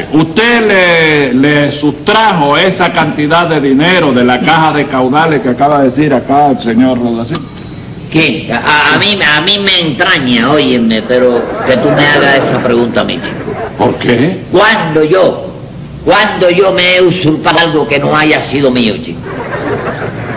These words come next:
Speaker 2: Yo haberé caído en sospecha en algunas ocasiones de la vida.
Speaker 1: Sí.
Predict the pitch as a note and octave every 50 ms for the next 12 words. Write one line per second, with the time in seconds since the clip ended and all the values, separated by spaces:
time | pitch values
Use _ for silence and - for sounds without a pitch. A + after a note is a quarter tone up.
0 | - - - - - A#2 - C4 - A3 B3 B3+ C4+ A3+ F#3 F3+ F#3+ - C#4+ C4+
1 | - G#3 G#3+ B3+ D4 C#4 C4 A#3 G#3 E3+ - - F3 - - - G#3 F3+ - -
2 | C3+ G#2 - - - - - C3+ D3+ D3+ D3+ D3 D3+ D#3+ F#3+ F#3+ F3+ E3+ E3+ E3
3 | D#3+ D#3+ D#3 C#3+ B2 C3+ D#3+ E3 D#3+ D#3 D3 C#3+ C#3 C3+ D3 D#3 C3+ A#2+ A#2+ G#2
4 | E2 - A#2 A#2+ A2+ F#2+ E2+